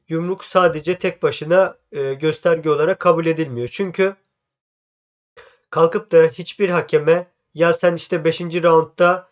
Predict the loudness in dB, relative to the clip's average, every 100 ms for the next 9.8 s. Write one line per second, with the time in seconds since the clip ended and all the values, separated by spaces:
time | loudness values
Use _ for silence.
0 | _ _ -6 -4 -2 -4 -6 0 2 4
1 | 4 2 0 _ _ _ -4 -2 -2 -4
2 | -8 -4 -2 -2 -4 -2 0 -2 -8 _
3 | _ -6 -4 -6 -8 _ -6 0 0 0
4 | -4 2 4 4 4 0 -8 _ _ _
5 | -8 -2 -2 -2 -8 -16 _ _ _ 2
6 | 2 2 2 2 2 0 2 2 0 _
7 | _ _ 2 2 -2 -8 -6 -4 -4 -4
8 | -6 -2 0 0 0 -2 -2 -6 -6 -6
9 | -2 0 0 -4 -2 0 0